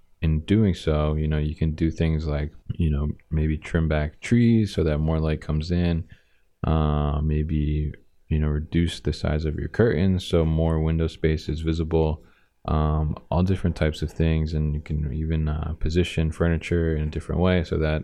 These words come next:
when the natural light comes in, it hits you. Um, and you can also take advantage of natural light by adding in additions like a sunroom or something like that.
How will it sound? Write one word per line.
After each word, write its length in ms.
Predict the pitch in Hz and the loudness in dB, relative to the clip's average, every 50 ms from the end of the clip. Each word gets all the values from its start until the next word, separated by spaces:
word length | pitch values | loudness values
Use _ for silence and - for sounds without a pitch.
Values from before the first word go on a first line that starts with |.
| - - _ | -8 -12 _
when 140 | - 78 76 | -4 -2 -2
the 40 | 76 | -2
natural 380 | 76 76 76 - - - 90 | -2 -4 -6 -8 -8 -8 -6
light 160 | 82 73 76 | -4 -4 -6
comes 260 | - - - 80 82 92 | -6 -8 -8 -4 -2 0
in, 340 | 107 113 113 117 113 113 98 | 0 0 -2 -4 -6 -8 -8
it 60 | 92 87 | -4 -6
hits 200 | 78 - - - | -6 -6 0 0
you. 200 | 85 80 80 87 - - - _ _ - _ - _ _ _ - | 0 2 2 -2 -6 -12 -20 _ _ -20 _ -20 _ _ _ -4
Um, 440 | 80 80 78 78 78 78 76 78 78 | -2 0 0 0 0 0 0 0 -2
and 80 | 80 80 | -2 -2
you 60 | - | 0
can 100 | - 87 | 0 0
also 240 | 87 87 - - 87 | 0 0 0 -2 -4
take 240 | - - 87 80 | 0 0 0 0
advantage 540 | 82 78 78 73 76 78 80 80 78 78 - | 0 -2 -2 -2 -2 0 0 -2 -2 -4 -4
of 180 | 76 76 76 78 | -4 -4 -4 -4
natural 380 | 73 73 80 - - 82 78 | -4 -6 -6 -4 -4 -2 -2
light 260 | 76 76 76 76 - - | 0 -2 -2 -4 -4 -2
by 460 | 73 76 76 76 73 76 - - - - | -2 -2 0 -2 -2 -4 -4 -6 -6 -6
adding 420 | - 76 76 78 76 78 78 78 | -4 -4 -2 -2 0 0 0 0
in 360 | 78 76 76 73 73 73 76 69 | 0 0 -2 -2 -2 -4 -6 -6
additions 800 | 71 73 - 90 82 - - - 82 78 78 78 78 76 76 - | -8 -4 0 0 0 0 -2 -2 -2 0 0 0 -2 -4 -4 -6
like 400 | 80 78 76 78 76 78 - - | -6 -6 -4 -4 -6 -8 -6 -6
a 80 | 80 78 | -6 -6
sunroom 720 | - - - - 82 82 82 80 80 78 78 78 78 76 | -6 -4 -2 0 2 2 2 2 2 2 0 0 0 -2
or 60 | 76 | -2
something 400 | - - 80 80 - - 78 76 | -2 -4 -6 -6 -2 -2 -2 -2
like 200 | 73 76 78 - | -2 -4 -6 -4
that. 320 | - 76 76 76 76 78 | -2 -2 0 0 -2 -4